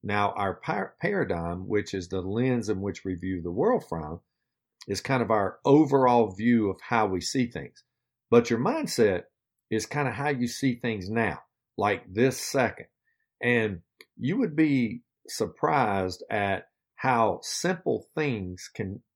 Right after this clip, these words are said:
affect your mindset to the point to where it can ruin your day, ruin your moment, ruin that period of time just because your mindset changes. So what we want to do is we want to start be-, begin to think about,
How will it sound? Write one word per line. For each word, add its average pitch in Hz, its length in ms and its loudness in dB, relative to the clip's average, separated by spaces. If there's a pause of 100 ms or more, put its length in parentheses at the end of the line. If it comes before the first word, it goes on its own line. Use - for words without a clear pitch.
(160)
affect - 440 0
your 92 80 -4
mindset 113 540 -2
to 101 60 -6
the 95 60 -6
point 107 400 -4 (420)
to 113 60 -6
where 117 140 6
it 120 80 2
can 95 180 -4
ruin 120 260 2
your 175 120 2
day, 101 340 2
ruin 123 300 0
your 156 100 2
moment, 101 460 -2 (400)
ruin 131 340 4
that 147 220 -2
period 147 180 2
of 143 100 -8
time 98 360 -2 (380)
just 120 260 0
because 123 260 0
your 120 100 0
mindset 117 420 -2
changes. - 440 -12 (460)
So 135 280 8
what 185 320 4
we 214 120 2
want 185 180 -2
to 139 60 0
do 110 420 2 (760)
is 107 160 0
we 117 100 4
want 135 280 2
to 165 100 -2
start - 460 0
be-, - 100 -4 (140)
begin 110 320 0
to 123 60 -4
think 120 280 -4
about, 98 400 0